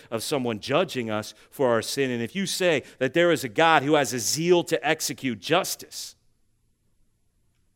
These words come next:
that should make people like us uncomfortable down here on planet Earth. If you are still in your sins, I am here to strongly warn you and to plead with your soul tonight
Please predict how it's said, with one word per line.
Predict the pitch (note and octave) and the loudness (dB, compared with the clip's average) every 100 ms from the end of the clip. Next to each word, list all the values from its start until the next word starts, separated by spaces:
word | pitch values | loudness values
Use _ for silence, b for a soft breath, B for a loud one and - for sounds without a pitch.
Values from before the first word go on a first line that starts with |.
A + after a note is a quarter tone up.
| _ _ _ | _ _ _
that | C3+ | -10
should | - B2 | -8 -6
make | A#2+ A2+ | -6 -6
people | B2 B2 G#2+ | -8 -8 -6
like | G2+ F#2+ | -6 -6
us | A2+ G#2 - | -8 -10 -12
uncomfortable | G#2 - A#2+ B2+ F2 E2 F2 | -16 -12 -14 -12 -14 -14 -12
down | F#2 F#2+ | -10 -12
here | F2 F#2+ | -12 -14
on | E2+ | -14
planet | D#2+ F#2+ E2+ D#2 | -16 -18 -16 -18
Earth. | D#2+ _ _ _ _ _ _ _ _ _ _ _ _ _ _ _ _ - | -20 _ _ _ _ _ _ _ _ _ _ _ _ _ _ _ _ -16
If | A#2 | -10
you | C#3 E3+ | -2 2
are | C3+ | 2
still | - - C#3+ C#3 C#3 | -2 -4 -2 0 -2
in | B2 B2+ | -4 -6
your | A#2 G2 | -8 -8
sins, | - C3 G2 - | -10 -8 -8 -8
I | G#2+ C3 | -6 -6
am | B2+ | -6
here | A2+ A#2+ | -8 -10
to | F2+ | -10
strongly | - - B2+ B2+ B2 B2 B2 b b b | -14 -12 -10 -10 -8 -10 -12 b b b
warn | F#2 B2+ C3+ C3+ | -8 -4 -4 -4
you | A#2 A2+ D#2+ _ _ _ _ _ _ | -6 -8 -10 _ _ _ _ _ _
and | G2 G2+ | -18 -16
to | |
plead | F2 - C3+ C3 | -14 -8 -6 -6
with | C3 B2+ | -8 -8
your | B2+ | -8
soul | - B2+ A#2+ | -8 -6 -6
tonight | A2+ G2 G#2+ G2+ F2 | -8 -10 -8 -8 -12